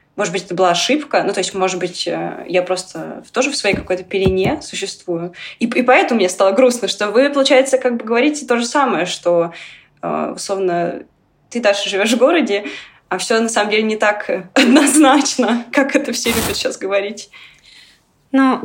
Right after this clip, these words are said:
Speaker 2: в утешение я могу сказать, что это очень быстро меняется на самом деле. И,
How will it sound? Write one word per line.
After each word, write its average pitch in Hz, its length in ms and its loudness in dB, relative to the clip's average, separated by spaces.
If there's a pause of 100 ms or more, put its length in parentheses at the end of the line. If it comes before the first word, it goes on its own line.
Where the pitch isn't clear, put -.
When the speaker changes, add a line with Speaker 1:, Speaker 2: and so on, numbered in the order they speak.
Speaker 2:
в 208 60 -4
утешение 277 640 2
я 240 160 2
могу 233 300 4
сказать, 226 680 0
что 196 520 0
это 240 320 2
очень 233 280 2
быстро 208 320 0
меняется 185 720 0 (160)
на 294 100 0
самом 247 300 2
деле. 208 400 0 (360)
И, 185 600 2